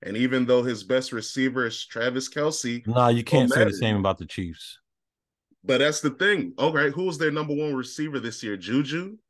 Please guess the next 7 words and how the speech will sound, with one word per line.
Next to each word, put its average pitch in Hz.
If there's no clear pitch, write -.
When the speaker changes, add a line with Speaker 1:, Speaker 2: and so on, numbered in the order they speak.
Speaker 2:
No, 117
but 98
their 113
offense 110
isn't 101
as 104
tight, 104